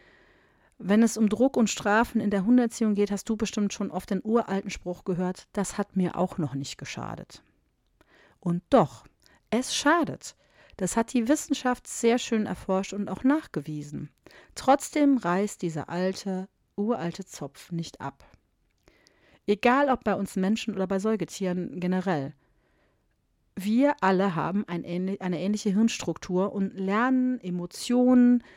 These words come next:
verlaufen bei uns sehr, sehr ähnlich. Bis auf kleine, kleine Kleinigkeiten. Aber das ist alles sehr ähnlich, weil die Hirnstrukturen einfach total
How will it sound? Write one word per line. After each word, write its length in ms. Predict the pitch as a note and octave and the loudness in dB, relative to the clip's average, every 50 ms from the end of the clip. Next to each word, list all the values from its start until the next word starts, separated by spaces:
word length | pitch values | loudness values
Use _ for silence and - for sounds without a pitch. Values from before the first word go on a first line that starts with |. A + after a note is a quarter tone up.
| - _ | -20 _
verlaufen 580 | - - F#3+ F#3 G3 G#3+ A#3 B3+ - - A#3+ G#3 | -2 0 2 4 4 4 4 4 4 2 0 2
bei 140 | F#3 - | 2 2
uns 460 | - G3+ G#3+ A3+ A#3 A#3 - - - _ | 2 4 4 6 4 4 2 -4 -14 _
sehr, 280 | - F3 E3+ F#3+ G3 G3 | -10 -2 0 2 2 2
sehr 260 | F#3 - F3 F3 - | 2 2 0 0 0
ähnlich. 460 | - E3+ D#3+ D#3 C#3+ C#3 C#3 - - | -2 -4 -4 -2 -4 -4 -6 -6 -6
Bis 160 | - A3 - - | -6 -4 -4 -4
auf 140 | A3 - | -6 -6
kleine, 360 | - - - C4+ C#4 D4 D4 C#4 | -6 -2 0 2 4 4 4 2
kleine 300 | - - A#3 A3 A3 A3 | 0 0 0 0 0 0
Kleinigkeiten. 720 | - - G3 F3+ E3+ D#3 - - D3+ C#3+ - - F3+ F#3 - - - - - - - | -2 -2 -2 -2 -2 -4 -4 -6 -8 -6 -6 -6 -6 -8 -8 -12 -20 -20 -20 -12 -6
Aber 260 | - F#3 F#3 F3+ - - | -2 0 0 0 0 -2
das 160 | - F#3 F#3+ | -2 -4 -4
ist 80 | - - | -4 -4
alles 380 | - G3 A#3 A#3 - - - | -2 -2 -2 -2 -2 -4 -2
sehr 220 | - G3 G3 - - | 0 2 2 0 0
ähnlich, 520 | G3+ F#3 F3+ F3 D#3+ D3+ D#3 - - - - | 0 0 0 2 0 -2 -4 -6 -8 -10 -6
weil 100 | - F#3+ | -4 -2
die 60 | G3+ | 0
Hirnstrukturen 680 | F#3+ A3 C4 C4 - - - D#3 - - E3 D3+ - - | 2 2 2 2 2 -2 -6 -8 -6 -6 -6 -4 -4 -4
einfach 240 | D#3 - - E3 | -6 -8 -8 -8
total 320 | - - E3 - - D#3 | -8 -8 -8 -8 -8 -10